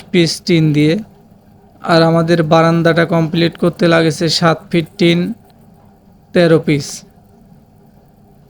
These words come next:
সাড়ে আঠাশ ফিট লম্বা ছিল বারান্দা, সাত ফিট by তেরো পিস টিনে আমাদের বারান্দাটা ছাওয়া কমপ্লিট হয়ে গেছে। টোটাল কাজে আমাদের মিস্ত্রি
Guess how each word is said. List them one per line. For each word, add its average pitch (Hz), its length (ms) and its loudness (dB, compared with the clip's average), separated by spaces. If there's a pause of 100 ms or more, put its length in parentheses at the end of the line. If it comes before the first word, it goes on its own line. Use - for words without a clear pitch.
(360)
সাড়ে 160 300 2
আঠাশ 165 220 -2 (100)
ফিট 175 180 -2 (200)
লম্বা 160 320 2
ছিল 170 140 0 (120)
বারান্দা, 160 420 0 (1400)
সাত 165 280 0
ফিট 165 160 -2 (100)
by 165 180 4 (1200)
তেরো 165 300 4
পিস 165 220 -2
টিনে 170 200 -2 (100)
আমাদের 156 240 0 (100)
বারান্দাটা 156 460 0 (100)
ছাওয়া 156 300 0
কমপ্লিট 156 460 -2
হয়ে 156 180 0
গেছে। 151 260 -4 (1400)
টোটাল 180 280 2 (120)
কাজে 170 300 2 (160)
আমাদের 156 280 0 (100)
মিস্ত্রি 170 380 0